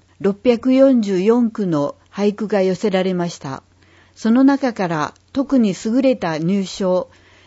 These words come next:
二十六句に輝いた町内児童生徒の作品を紹介します。最優秀賞、来島武彦賞、ヤギさんに食べられちゃった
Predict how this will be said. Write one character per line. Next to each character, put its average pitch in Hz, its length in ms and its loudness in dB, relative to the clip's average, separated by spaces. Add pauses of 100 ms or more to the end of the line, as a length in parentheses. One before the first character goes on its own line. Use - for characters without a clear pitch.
二 262 160 4
十 240 220 0
六 240 220 2
句 254 120 -4
に 185 140 0
輝 208 420 0
い 196 100 -2
た 143 320 -8 (180)
町 269 240 2
内 180 380 -4 (100)
児 214 160 -4
童 247 180 6
生 247 280 0
徒 196 160 -2
の 156 140 -2
作 175 280 -10
品 180 280 -4
を 170 80 -6
紹 185 220 -6
介 175 240 -6
し 170 160 -12
ま 156 180 -6
す。 - 200 -20 (1120)
最 262 320 2
優 294 220 6
秀 269 300 0
賞、 156 440 -4 (340)
来 240 200 2
島 269 300 2
武 254 340 -2
彦 233 240 -2
賞、 156 380 -6 (680)
ヤ 269 160 6
ギ 269 140 4
さ 226 220 -2
ん 185 80 -2
に 151 280 -2
食 196 140 -4
べ 262 140 4
ら 285 120 4
れ 254 140 2
ち 214 100 -8
ゃ 185 60 -2
っ 180 60 -8 (100)
た 135 240 -6